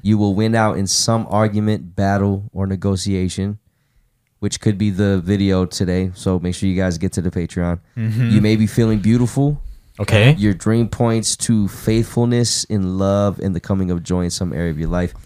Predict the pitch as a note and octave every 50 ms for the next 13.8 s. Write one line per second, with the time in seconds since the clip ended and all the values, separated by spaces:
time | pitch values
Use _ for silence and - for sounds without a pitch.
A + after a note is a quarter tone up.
0 | _ - - - - - G2+ G#2 G2+ G2+ - - G2+ - F2 F2+ F#2+ F#2+ F#2+ F#2
1 | F2+ F2+ D#2+ - D2+ - - G#2 F#2+ F2+ F2 E2+ F2 E2+ E2+ F2 F2 E2 - -
2 | - _ _ _ _ _ _ _ _ _ _ _ _ _ _ _ - F2 F#2 F2+
3 | E2+ D#2+ D2+ D2+ F2+ - - - - E2 - - - E2 D#2 - _ - D#2 D2+
4 | D#2+ B1 A#1+ C#2 C2+ C2+ C2+ B1+ C2 A1+ A#1 G2 G2 - _ _ _ _ _ _
5 | - A2 A2 A2+ A#2 - C#3 C#3 - F3 F#3 F#3 F3+ D#3+ C#3 B2+ A2 A2+ A2 A2
6 | A#2+ B2 A#2 A#2 A2 G#2+ A2 F#2 F2 E2 - - G#2+ G2 F2 E2+ - - G2 F#2+
7 | F#2 F2 A2 A#2+ C3 C3 A2+ - - - - G2+ A#2 A#2 A2 A#2+ B2+ C#3 C#3+ C3+
8 | B2 - A2+ A#2 A#2+ C3+ C3 B2 A2+ G2+ F#2+ - - _ _ C3+ A#2 G2+ - B2
9 | B2 A#2 A2 G#2 G#2+ G2+ G2 F#2+ F2 E2+ E2+ E2+ - F2+ D#2+ D#2 D#2 - - -
10 | - - B2+ B2+ C3+ D#3 F3 F3 F3 G#3 A3+ A#3+ G#3+ D#3 C3+ C3 B2 G2+ - -
11 | D2 D#2+ E2 - _ - G#2+ G#2 F2+ A#2+ C3 C3+ C3 B2+ A#2 - - C#3 C#3 C3
12 | A#2 G#2+ G2+ G2 F#2 F#2 - A2+ A2 A2+ G#2 G2 - - - G2+ G2 F#2+ G2 G2+
13 | G2+ G2 G2 G2 G2 F2+ E2 - _ _ _ - G2 G2 F#2